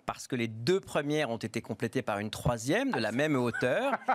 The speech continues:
Speaker 1: et puis il y a une salle des marchés sur le côté.
Speaker 2: Mais les deux grandes co-,
Speaker 1: Et donc,
Speaker 2: oui,
Speaker 1: il y a
Speaker 2: d'accord.
Speaker 1: deux cent dix mille mètres carrés à la Défense. Je crois que la Société Générale est le plus grand, euh,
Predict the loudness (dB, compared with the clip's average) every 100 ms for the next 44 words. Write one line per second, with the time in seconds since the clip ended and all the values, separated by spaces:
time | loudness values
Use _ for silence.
0 | 0 -2 0 0 0 0 0 0 0 0
1 | -2 -2 -2 0 -2 -2 -2 -4 -2 0
2 | 0 2 2 2 0 0 0 2 2 2
3 | 2 0 0 0 2 0 0 -2 -2 0
4 | 2 0 -2 -4 -2 -2 -2 -4 -4 -6
5 | -6 -2 0 0 -4 -8 -8 -2 -2 -2
6 | -4 -2 -2 -2 -4 -6 -6 -4 -4 -4
7 | -4 -6 -10 -10 -4 -2 0 0 0 0
8 | -6 -20 -18 -4 -2